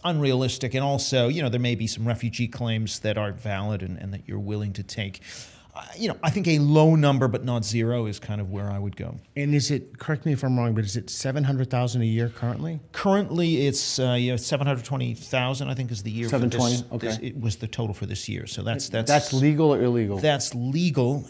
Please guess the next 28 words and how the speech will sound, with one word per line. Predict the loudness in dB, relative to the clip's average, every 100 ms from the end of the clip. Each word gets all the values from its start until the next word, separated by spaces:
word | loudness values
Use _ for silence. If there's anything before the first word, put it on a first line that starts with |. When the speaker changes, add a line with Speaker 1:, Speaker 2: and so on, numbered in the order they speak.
| -4
Speaker 1:
and | -2 2
that | 4 4
Speaker 2:
Mm. |
Speaker 1:
is, | 4 2 0 -4 -8 -6
uh, | -2 -2 0
well, | -2
the | 0
last | 2 0 0 -4
two | -4 -2
years, | 0 0 -2
six | -4 -4
and | -4
seven | 0 0 2
hundred, | 0 2 0 -2 -12 -20 -20 -6
have | -2 0
been | 0
over | 0 0
twice | 0 0 0 -2
as | -4
large | -2 0 0
as | 0
Speaker 2:
Right, | 0
Speaker 1:
anything | 2 2 0
that's | -2 -2
Speaker 2:
right. | -2
Speaker 1:
happened | -2 -4 -8 -10 -18 _ _ _ _ _ _
ever. | -2 -2 -4 -8
So, | 2 4 4